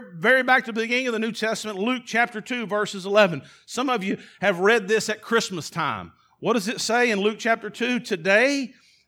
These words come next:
in the town of David, a Savior has been born to you. He is Messiah," who?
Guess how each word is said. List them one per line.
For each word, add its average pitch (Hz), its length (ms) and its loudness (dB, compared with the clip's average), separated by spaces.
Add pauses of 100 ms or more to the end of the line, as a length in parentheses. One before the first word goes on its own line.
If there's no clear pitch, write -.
(140)
in 196 140 -2
the 180 80 0
town 247 360 -2
of 233 160 -4
David, 202 540 2 (180)
a 175 80 -4
Savior 254 540 -2
has 190 240 2
been 190 200 0
born 196 340 0
to 220 120 -4
you. 175 380 -2 (240)
He 226 180 -2
is 196 160 -2
Messiah," 202 580 0
who? 240 400 -2